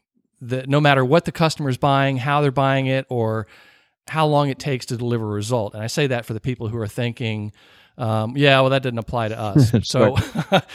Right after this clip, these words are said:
Speaker 2: Sure.
Speaker 1: can we, can we take the listener on a quick, uh, you know, journey through some of these, um, customer experiences?
Speaker 2: Absolutely. And, and let me say this very briefly. Uh, folks oftentimes will say to me, "Well, Joey,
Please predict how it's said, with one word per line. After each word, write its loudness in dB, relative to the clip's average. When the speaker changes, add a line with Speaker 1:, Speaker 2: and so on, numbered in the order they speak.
Speaker 2:
Sure. 0
Speaker 1:
can 4
we, 6
can 0
we 4
take 2
the 2
listener 2
on 4
a 0
quick, -4
uh, 2
you -2
know, 0
journey 2
through 2
some -2
of 0
these, -4
um, -4
customer -2
experiences? -4
Speaker 2:
Absolutely. 4
And, 2
and 2
let 2
me 2
say 2
this 2
very 2
briefly. 0
Uh, 0
folks 0
oftentimes -2
will -2
say 0
to -2
me, -2
"Well, 2
Joey, 4